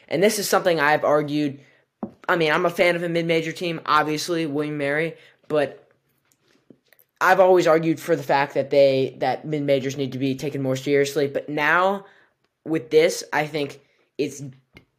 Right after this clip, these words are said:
everybody will have to take them more seriously. I don't think it's honestly an argument anymore. So, obviously, they're gonna have to be taken more seriously and considered more legitimate threats in March,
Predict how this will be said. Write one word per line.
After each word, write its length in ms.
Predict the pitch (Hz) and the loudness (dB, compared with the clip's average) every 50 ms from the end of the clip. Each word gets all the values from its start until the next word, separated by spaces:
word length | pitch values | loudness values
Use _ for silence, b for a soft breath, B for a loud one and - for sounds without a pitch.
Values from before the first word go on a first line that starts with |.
| _ _ _ - | _ _ _ 0
everybody 540 | 160 175 - 175 156 165 - 147 139 123 | 0 0 2 0 0 0 0 0 0 -2
will 460 | 113 123 135 139 170 180 175 156 143 127 | -4 -4 -2 4 6 6 6 6 4 0
have 440 | 131 - - - 202 208 202 - - | -6 -8 -2 2 2 2 2 2 -6
to 60 | 143 | -10
take 240 | - 165 135 135 131 | -6 -4 -4 -4 -4
them 140 | 131 123 123 | -8 -8 -6
more 180 | 120 117 117 | -6 -6 -6
seriously. 560 | 117 - - 123 117 113 117 117 - 123 110 | -6 -6 -6 -6 -6 -6 -6 -8 -8 -6 -6
I 60 | 120 135 | -4 -4
don't 140 | 147 139 | -6 -4
think 140 | - 165 143 | -4 -4 -4
it's 140 | 147 147 - | -4 -4 -4
honestly 380 | - 147 143 139 135 - 139 135 | -4 -4 -4 -6 -4 -4 -4 -4
an 60 | - | -2
argument 560 | - - - - 175 127 147 135 131 113 76 | 0 4 4 4 4 2 0 -2 -2 -4 -6
anymore. 500 | 107 107 113 113 110 107 95 107 107 - B B B B B B B B | -8 -8 -10 -10 -10 -10 -10 -12 -12 -14 B B B B B B B B
So, 200 | - - 151 - | 0 2 2 4
obviously, 680 | - 160 175 165 170 165 165 - 160 147 139 131 135 B B B | 6 6 4 4 4 2 0 0 0 2 0 0 -2 B B B
they're 180 | - 160 170 175 | 2 4 4 6
gonna 160 | 180 170 175 | 6 4 2
have 160 | 160 156 156 | 2 0 0
to 80 | 165 160 | -2 -2
be 100 | 156 147 | -4 -2
taken 360 | - 170 151 143 156 147 143 | 0 2 0 2 2 0 0
more 180 | 143 139 143 139 | 2 2 2 0
seriously 800 | 139 - - 143 139 131 127 127 127 - 143 131 120 117 117 b b b b b b b - | 0 -2 0 2 2 2 2 0 0 -2 -4 -2 -2 -4 -4 b b b b b b b -2
and 360 | 156 165 160 151 143 143 139 | 0 2 4 4 2 0 0
considered 640 | 175 160 - - - 175 160 151 147 143 - - - _ - | -2 -4 -2 2 6 6 6 6 6 2 0 -4 -14 _ -6
more 280 | 143 160 170 180 180 165 | 0 4 6 6 6 6
legitimate 520 | 143 151 131 147 160 151 147 147 127 - | 4 0 0 0 0 0 0 -2 -4 -2
threats 300 | - 156 147 139 131 - | 0 2 2 2 0 -2
in 100 | 143 131 | -4 -2
March, 360 | 135 135 131 123 113 - - | -2 0 0 0 -2 -2 -6